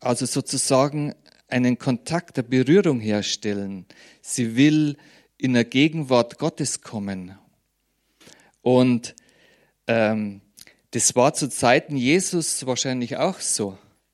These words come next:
dass die Leute ihn berühren wollten. Also wirklich auch,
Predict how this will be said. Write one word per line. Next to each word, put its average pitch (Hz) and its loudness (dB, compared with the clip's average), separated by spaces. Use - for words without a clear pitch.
dass - -6
die 139 0
Leute 131 4
ihn 131 -4
berühren 127 0
wollten. 98 -6
Also 123 -2
wirklich 147 4
auch, 123 2